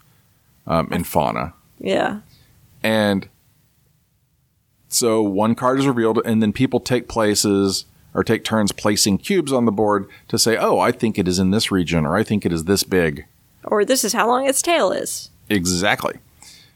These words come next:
Speaker 1: And then the closer you are, if you are close enough or if you are accurate, you will get a number of points.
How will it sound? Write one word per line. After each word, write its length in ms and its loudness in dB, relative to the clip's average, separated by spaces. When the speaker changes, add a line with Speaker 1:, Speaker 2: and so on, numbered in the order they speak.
Speaker 1:
And 200 2
then 180 2
the 80 2
closer 460 0
you 220 2
are, 200 2
if 140 -2
you 100 2
are 60 0
close 340 -2
enough 320 0
or 80 2
if 140 -4
you 80 4
are 160 2
accurate, 500 -2
you 140 -2
will 80 2
get 240 0
a 340 0
number 400 2
of 100 -2
points. 560 -2